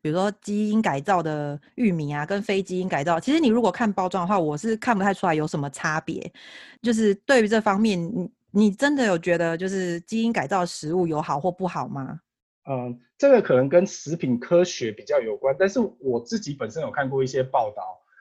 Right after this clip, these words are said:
Speaker 2: 呃，他们现在的研究好像是说基因改造食品对人体的没有什么伤害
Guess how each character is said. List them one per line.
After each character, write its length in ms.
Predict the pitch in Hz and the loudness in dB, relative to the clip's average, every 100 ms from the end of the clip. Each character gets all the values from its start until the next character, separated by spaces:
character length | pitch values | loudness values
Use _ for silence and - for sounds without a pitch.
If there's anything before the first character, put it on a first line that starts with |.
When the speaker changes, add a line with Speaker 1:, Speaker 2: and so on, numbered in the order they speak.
| _ | _
Speaker 2:
呃， 380 | - 123 117 117 | -4 -2 -2 -6
他 140 | - 190 | 0 2
们 180 | 196 156 | 2 -2
现 400 | - - 202 165 | -4 0 0 2
在 240 | - 160 | 0 2
的 120 | 135 | 2
研 180 | 120 117 | 0 0
究 140 | 156 | -2
好 100 | 143 | -2
像 160 | 107 139 | -4 -6
是 100 | 151 | -6
说 460 | 139 143 139 143 143 _ _ _ _ | -10 -6 -4 -4 -8 _ _ _ _
基 320 | - - 175 175 | -14 -8 -4 -2
因 120 | 180 | 0
改 140 | 139 | 0
造 140 | 120 139 | 2 2
食 140 | 127 | 0
品 160 | 127 107 | -4 0
对 120 | 135 | 0
人 200 | 113 120 | 0 -2
体 180 | 120 98 | -4 -8
的 180 | 107 98 - _ _ 151 | -8 -8 -10 _ _ -4
没 100 | 131 | 0
有 80 | 147 | 0
什 140 | 156 | 0
么 100 | 107 | -6
伤 240 | 104 127 123 | -2 -2 0
害 320 | 123 107 | -2 -2